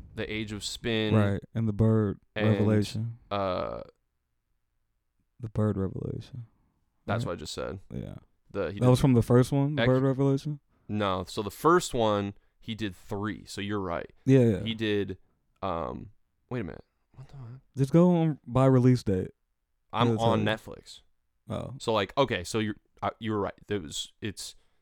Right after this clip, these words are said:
Speaker 1: The Age of Spin and Deep in the Heart of Texas. That's the
Speaker 2: Yeah.
Speaker 1: first one.
Speaker 2: Deep in the Heart is his best.
Speaker 1: It's very
Speaker 2: The
Speaker 1: good.
Speaker 2: Austin City
Speaker 1: It's very
Speaker 2: Limits,
Speaker 1: good.
Speaker 2: that shit is
Speaker 1: Yeah.
Speaker 2: so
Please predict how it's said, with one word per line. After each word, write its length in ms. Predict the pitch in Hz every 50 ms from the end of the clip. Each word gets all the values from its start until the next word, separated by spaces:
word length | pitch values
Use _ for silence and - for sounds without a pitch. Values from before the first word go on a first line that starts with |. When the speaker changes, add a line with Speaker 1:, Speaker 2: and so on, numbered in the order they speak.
| _ _ - _ _ _ _
Speaker 1:
The 80 | -
Age 220 | - 117 127 131 151
of 80 | 151
Spin 360 | - - - 127 123 123 123 -
and 120 | 107 107 98
Deep 160 | 113 110 104
in 60 | 107
the 60 | 104
Heart 140 | 104 104 98
of 40 | -
Texas. 380 | - 101 92 - - 73 -
That's 180 | - 98 101 120
the 80 | 117 98
Speaker 2:
Yeah. 80 | 92 101
Speaker 1:
first 260 | 107 101 95 - -
one. 80 | -
Speaker 2:
Deep 140 | 131 135 -
in 60 | - 127
the 60 | 120
Heart 160 | 123 120 120
is 80 | 113 104
his 140 | 117 107 101
best. 500 | 98 113 107 107 107 104 - - - - - - - - -
Speaker 1:
It's 120 | - -
very 200 | - - 107 113 120
Speaker 2:
The 60 | 127
Speaker 1:
good. 60 | 127
Speaker 2:
Austin 260 | 127 127 123 - 127
City 240 | - - 131 123 123
Speaker 1:
It's 80 | 117 120
very 120 | 123 123 123
Speaker 2:
Limits, 340 | 123 123 117 - - - -
Speaker 1:
good. 60 | - 120
Speaker 2:
that 80 | 123 123
shit 160 | - - 123 110
is 120 | 110 104
Speaker 1:
Yeah. 60 | - -
Speaker 2:
so 640 | - 117 113 113 110 110 107 107 104 104 101 98